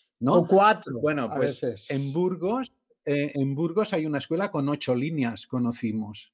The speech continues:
Speaker 1: ¿eh? O sea, que eso es un disparate. Es, ah, para el sistema educativo es un disparate. No se puede hacer educación de calidad así. O sea, la calidad vendría reduciendo el máximo número de líneas en las escuelas.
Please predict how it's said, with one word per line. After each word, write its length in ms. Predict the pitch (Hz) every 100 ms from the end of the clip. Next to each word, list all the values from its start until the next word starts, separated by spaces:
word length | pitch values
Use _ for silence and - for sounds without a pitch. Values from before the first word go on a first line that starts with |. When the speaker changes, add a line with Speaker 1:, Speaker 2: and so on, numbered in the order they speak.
| 123
Speaker 1:
¿eh? 200 | 131 220 - _
O 60 | 143
sea, 160 | 160
que 160 | 127 151
eso 160 | -
es 80 | 190
un 240 | 190 - 170
disparate. 760 | - 127 127 165 - 110 95 -
Es, 200 | 113 -
ah, 200 | 135 131 -
para 140 | 135
el 60 | 131
sistema 420 | - 131 160 175
educativo 420 | 175 175 139 151
es 120 | 185 -
un 120 | 151
disparate. 640 | 123 - 101 110 131 113
No 120 | 107
se 140 | 120 143
puede 180 | 156 139
hacer 260 | - 147
educación 760 | 143 120 113 110 - 123 120 98 _ _ -
de 160 | 110
calidad 520 | 110 101 101 107 107 104
así. 360 | - 104 87 _ _ _ _
O 120 | 113
sea, 180 | - 120
la 140 | 120 -
calidad 420 | 123 123 135 156
vendría 520 | 180 170 165 185 180 -
reduciendo 680 | 127 131 120 120 139 147 160
el 80 | 160
máximo 800 | 143 139 - 156 165 170 170 160
número 440 | 143 131 139 151 151
de 120 | 120
líneas 440 | 113 120 131 135
en 80 | 120
las 160 | 104 98
escuelas. 480 | 90 113 107 82